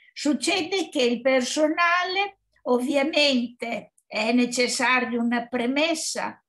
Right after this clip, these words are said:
eh, come è stato detto molto bene da Anna, che riescono a fare degli utili da milioni di euro, le cooperative non sono da meno.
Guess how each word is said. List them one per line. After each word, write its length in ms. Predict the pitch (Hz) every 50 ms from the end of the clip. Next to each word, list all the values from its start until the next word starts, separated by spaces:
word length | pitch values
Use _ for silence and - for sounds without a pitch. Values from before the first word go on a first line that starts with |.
| _ _
eh, 380 | - 233 - - - - - _
come 440 | - - 302 311 330 311 311 311 294
è 40 | 254
stato 520 | 254 - - 247 233 233 - 269 233 233
detto 460 | 208 233 311 262 254 254 - 240 226 220
molto 480 | 226 240 240 240 240 - - 240 226
bene 440 | 214 247 240 240 254 254 240 240 202
da 280 | 202 220 214 214 214 208
Anna, 540 | 208 208 208 214 208 220 - 220 233 247 247
che 200 | - 254 240 233
riescono 720 | 233 220 226 226 233 240 233 - - - 226 214 208 214 214
a 60 | 208
fare 400 | 208 - 233 220 220 214 214 208 214
degli 280 | 226 220 220 247 - 226
utili 640 | 247 254 240 - - 247 226 226 214 208 - - _ - - -
da 280 | - 240 240 233 220 220
milioni 680 | 233 226 220 208 208 220 240 247 247 247 240 233 214 202
di 140 | 226 240 254
euro, 680 | 240 220 208 214 220 226 233 254 269 277 320 - _ _ _ _
le 220 | - 262 254 247
cooperative 1000 | - - - 214 - 285 294 294 302 320 311 - - 269 254 254 247 247 262 247
non 240 | 247 254 247 240 233
sono 320 | - - 269 262 247 254
da 160 | - 254 254
meno. 680 | 254 254 254 247 240 233 226 226 240 247 254 247 _